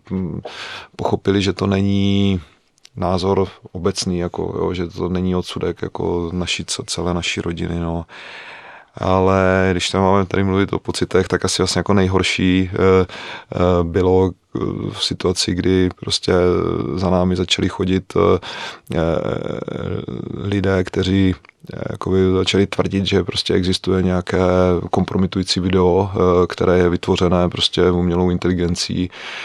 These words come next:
a že jako hlavní trumf, eh, to, to bude vytažený, tak, eh, v té chvíli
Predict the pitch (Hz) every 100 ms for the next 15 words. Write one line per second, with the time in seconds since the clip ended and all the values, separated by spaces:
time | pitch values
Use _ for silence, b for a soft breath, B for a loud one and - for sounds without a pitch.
0 | B - 90 87 90 87 90 87 95 90
1 | 90 90 87 98 - 98 98 - - 92
2 | 92 87 - 90 - 87 92 92 95 87
3 | 90 87 90 85 92 - 92 95 92 B
4 | B B B - - 95 - 95 98 101
5 | 98 95 87